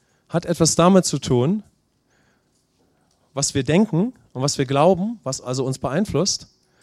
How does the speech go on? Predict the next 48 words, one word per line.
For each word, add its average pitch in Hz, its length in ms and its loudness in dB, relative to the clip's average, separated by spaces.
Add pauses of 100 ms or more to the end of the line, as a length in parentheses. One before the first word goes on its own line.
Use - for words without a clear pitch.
(160)
Und 135 100 -4
Gebet 147 280 2
ist - 140 -2
dazu 151 240 2
da, 135 400 0 (340)
dass 131 160 -4
wir 135 80 -2
das 127 220 -2
Wort 170 260 2
Gottes 127 320 -2
umsetzen 139 540 -4 (600)
und 143 60 -8
dass 127 120 -2
der 131 100 -2
Heilige 131 320 -2
Geist 123 260 -6
uns 120 140 -10
dabei 120 220 -8
hilft. 120 340 -12
Ja? 107 220 -10 (500)
Also 117 240 -4
das 135 240 0
ist 135 120 -4
der 123 100 0
Kern 151 320 2
von 131 180 -2
Gebet. 98 360 -4 (2000)
Der 139 80 4
letzte 214 220 4
Punkt 170 240 6
ist 151 220 2
es, 165 300 0 (520)
Gott 170 160 2
möchte 220 220 4
uns 185 160 2
helfen, 175 260 4
dass 147 160 0
wir 147 100 2
jeden 190 360 -2
Tag, 170 160 -2
er 135 80 -4
möchte 202 260 2
uns 190 140 -2
von 170 140 0
seinem 147 180 0
Herzen 165 360 -4
da 185 240 0
haben, 160 340 -4